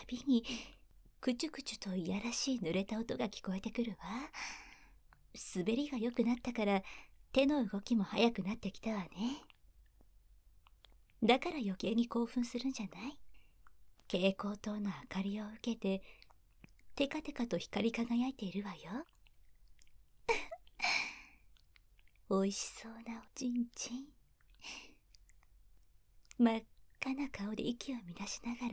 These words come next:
ら、オナニーをする君は素敵よ。もう両手を離しても大丈夫じゃないかしら。オナニーを中断して、おちんちんを離してみて。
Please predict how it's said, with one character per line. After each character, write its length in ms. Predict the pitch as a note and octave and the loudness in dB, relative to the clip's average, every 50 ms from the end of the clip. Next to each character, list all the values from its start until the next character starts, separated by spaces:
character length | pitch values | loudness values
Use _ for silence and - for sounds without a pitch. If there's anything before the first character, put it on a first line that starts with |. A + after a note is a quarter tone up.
| G#3 | -2
ら、 80 | G#3 G3+ - - - - - - - - - - - - - | -2 -2 -6 -10 -16 -16 -18 -20 -20 -20 -20 -20 -20 -2 2
オ 100 | A#3+ B3+ | 4 6
ナ 140 | B3+ C#4 C#4 | 6 6 6
ニ 240 | C#4 C4+ B3 G#3 F#3 | 4 4 2 0 -2
ー 20 | |
を 40 | - | -4
す 160 | - - F#3+ | -2 0 2
る 120 | F#3+ G#3 G3+ | 2 2 2
君 300 | - G#3 G3+ G3+ G#3+ A3 | 0 0 0 2 2 0
は 80 | G#3+ | -2
素 120 | - - - | -4 -4 -6
敵 340 | E3+ E3+ - G#3 G#3 A3 | -6 -8 -8 -10 -10 -8
よ。 80 | A#3 C4+ D4 D4+ - - - - - - - - - - _ _ _ _ _ _ _ _ _ _ _ _ _ _ _ _ - - - _ - - - - - _ _ _ _ - - _ - - - - - _ - - - - - - - - - - - - - - - - | -6 -6 -6 -8 -10 -16 -20 -20 -20 -20 -20 -20 -20 -20 _ _ _ _ _ _ _ _ _ _ _ _ _ _ _ _ -20 -20 -20 _ -20 -20 -20 -20 -20 _ _ _ _ -20 -20 _ -20 -20 -20 -20 -20 _ -20 -20 -20 -20 -20 -20 -20 -20 -20 -20 -20 -20 -20 -14 -2 2
も 220 | A3+ A#3 B3 C#4+ | 4 6 6 6
う 80 | C#4+ - | 4 2
両 200 | F3 E3 F3+ G#3 | 2 4 4 4
手 160 | G#3 - B3 C4 | 2 0 -2 -2
を 20 | |
離 300 | B3 - A#3+ A#3 A#3+ C4+ | 0 2 4 4 4 4
し 80 | C#4 - | 2 0
て 160 | - C#4 B3 | 0 0 2
も 180 | G#3+ G3+ G3+ G3 - - - - - - - - | 4 4 2 2 0 -6 -14 -16 -20 -8 0 4
大 240 | F#3 G3+ G#3+ B3 B3+ | 8 8 8 8 6
丈 140 | - E4 | 2 0
夫 100 | E4 - | -2 -2
じ 100 | D#4 - | -2 -2
ゃ 60 | A#3+ F#3+ | -2 -2
な 80 | G#3 | -2
い 80 | B3 B3+ | -2 -2
か 100 | - B3 | 0 -2
し 160 | A#3+ - G#3 | -2 -2 0
ら。 160 | G#3+ G#3+ G3 - - - - - - - - - _ _ _ _ _ _ _ _ - - _ _ - - - - - - - - - - | 0 0 0 0 -4 -20 -20 -20 -20 -20 -20 -20 _ _ _ _ _ _ _ _ -20 -20 _ _ -20 -20 -20 -20 -20 -20 -20 -20 0 6
オ 120 | - B3+ C#4 | 8 8 8
ナ 140 | C4+ D4+ D#4 | 8 6 4
ニ 260 | D4 D4 C4+ G#3 F#3 | 4 2 2 2 0
ー 0 | |
を 60 | E3+ - | -4 -4
中 200 | - - F#3+ G#3 | 0 2 2 4
断 220 | G3+ A3+ A3 A3+ G#3+ | 4 4 2 2 0
し 80 | - | -2
て、 220 | - - A3+ A3+ A#3 - - - - - - _ _ - - - - - - | -2 -2 -2 -2 -2 -4 -8 -12 -14 -18 -20 _ _ -20 -20 -20 -20 -4 2
お 120 | - G3 | 4 4
ち 200 | G3 - - A#3+ | 4 4 4 2
ん 80 | B3 A#3+ | 2 2
ち 220 | - - A#3+ A3+ | 2 2 2 2
ん 60 | F3+ D#3 | 2 0
を 40 | |
離 320 | - - - F#3+ F#3+ A3 B3 | -4 -6 -4 0 2 2 2
し 80 | - | 0
て 120 | - - A3+ | 0 -2 -4
み 120 | F3 E3 | -4 -6
て。 120 | - - | -8 -8